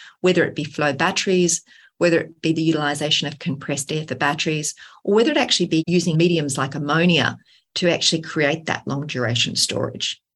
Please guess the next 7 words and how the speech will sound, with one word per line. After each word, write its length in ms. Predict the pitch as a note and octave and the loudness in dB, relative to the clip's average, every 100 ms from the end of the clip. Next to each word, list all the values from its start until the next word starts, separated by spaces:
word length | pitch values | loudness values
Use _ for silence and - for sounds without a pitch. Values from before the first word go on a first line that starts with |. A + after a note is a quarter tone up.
| - | -4
The 60 | B3 | 0
second 420 | - D#4 A4+ E4 | 2 0 0 0
area 300 | G#3 F3+ F3 - | 2 2 0 0
is 320 | E3+ D#3+ D#3+ - - _ - | 0 0 -4 -12 -20 _ 0
biofuels 720 | D#3+ F3 G3 G3+ D#3+ D3+ D3 - | 2 2 2 0 -2 -2 -4 -4
and 120 | E3 | -2
the 140 | E3 | -4